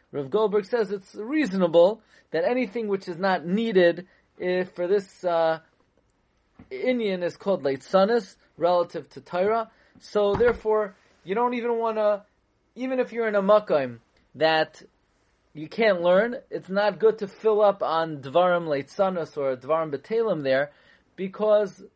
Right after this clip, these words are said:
your mind has limited capacity. It's either one or the other. Okay, so that's Ois Kuf Tez Zayin. Bez Hashem, tomorrow we will continue.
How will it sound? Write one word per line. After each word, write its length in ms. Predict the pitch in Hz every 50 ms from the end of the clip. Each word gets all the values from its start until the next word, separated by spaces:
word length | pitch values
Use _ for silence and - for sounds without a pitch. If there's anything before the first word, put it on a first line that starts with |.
| _ _ _ _ _ _ _ _ _
your 180 | - 147 175 180
mind 360 | 175 185 190 196 202 202 190
has 160 | 190 185 156
limited 440 | 160 175 170 165 165 151 147 135 -
capacity. 640 | - 151 123 - 143 127 127 123 - - 113 110 107
It's 240 | 110 - 127 - -
either 260 | 196 208 180 170 165
one 240 | 151 147 151 143 139
or 140 | 135 123 120
the 140 | 110 110 107
other. 280 | 104 98 98 101 95 - _ _ _ _ _ _ _ -
Okay, 180 | - - 160 143
so 140 | - -
that's 220 | 185 190 190 196 -
Ois 260 | - - 202 190 185 - - - - - - - -
Kuf 240 | - - - 165 -
Tez 260 | - - 139 123 120
Zayin. 320 | 127 151 160 180 202 196
Bez 220 | 190 160 147 131 -
Hashem, 260 | - - 156 151 143
tomorrow 540 | - - 143 139 143 143 139 135 127 127 - - - - - -
we 60 | -
will 100 | 131 127
continue. 640 | 123 - - 123 123 - - 202 214 233 240 240 240